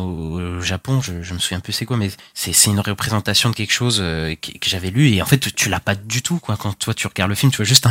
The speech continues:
mec à trois têtes, euh, tu vois juste trois têtes qui, qui sautent, quoi. Et il y a plein de trucs comme ça,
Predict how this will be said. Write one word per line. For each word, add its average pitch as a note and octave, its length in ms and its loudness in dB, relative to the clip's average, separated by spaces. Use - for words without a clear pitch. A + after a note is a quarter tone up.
mec - 140 0
à - 20 4
trois A2+ 220 2
têtes, D3+ 240 4
euh, G#2 200 -2
tu - 120 -8
vois B2 100 6
juste C3+ 180 6
trois A#2+ 160 6
têtes C3+ 220 4
qui, - 160 -6
qui - 180 -2
sautent, F3+ 240 2
quoi. D3 140 -4
Et G2+ 60 0
il - 20 4
y F#2+ 60 6
a F#2+ 60 4
plein D3 160 8
de D3+ 40 8
trucs C3+ 220 2
comme A2 180 0
ça, F#3 300 2